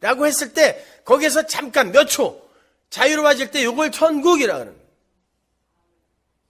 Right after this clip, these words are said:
나중에 이 몸뚱아리가 이 하나님의 백성들의 육적 자아가 몽땅 하나님에 의해 차압이 되고 예수를 머리로 한 그냥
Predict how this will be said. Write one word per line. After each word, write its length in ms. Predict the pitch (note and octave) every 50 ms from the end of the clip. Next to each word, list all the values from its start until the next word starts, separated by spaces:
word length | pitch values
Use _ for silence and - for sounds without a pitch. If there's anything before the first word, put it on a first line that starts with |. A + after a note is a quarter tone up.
| _ _ _ _ _ _ _ _ _ _ _ _ _ _ _ _ _ _ _ _ _ _ _ _ _ _ _ _ _ _ _ _ _
나중에 340 | - D#3 E3 E3+ F3+ F#3 F3+
이 120 | D#3 E3
몸뚱아리가 720 | D#3 C3+ C#3 D3+ C3+ - D#3+ D#3 C3 A#2 A2 A2+ A#2+ - - _ _ _ _ _ _ _ _ _ _ _ _ _ _ _
이 580 | - E3+ F#3 G3 G3+ G3 F#3 E3 C3 G2+ - _ _ _ _ _ _ _ _ _ _
하나님의 420 | - - F#3 G#3 G#3 G#3 G3+ G3+ F3
백성들의 460 | D3 D3 - - F3+ F3 F3 E3+ D#3
육적 420 | C#3 D3 D3 _ - F#3 F3+ F3+ -
자아가 480 | - C3+ B2 C3+ C#3 C#3+ C3+ E3 D3
몽땅 760 | A#2+ G#2+ G#2+ A#2 D#3+ A#3+ A3+ G#3+ A3 - C#4 G3 C#3+ G#2 - _
하나님에 400 | - F3+ G3+ G3+ G3 F3+ F3+ F3
의해 280 | E3 D3 D3 D#3 E3 E3
차압이 400 | - - A3 G3+ G3 F3+ F#3+ D#3
되고 360 | D3 B2 C#3 G#3 B3 C4 - _ _ _ _ -
예수를 400 | D#3+ G#3 G#3 G#3 A#3 A3+ A3+ G#3
머리로 420 | F3 D#3+ E3 E3 F3+ E3 F3 E3
한 300 | D#3 G3+ G#3+ E3+ A#2+ - _ _ _ _ _ _
그냥 360 | - - G#3+ A#3+ A#3+ G3 -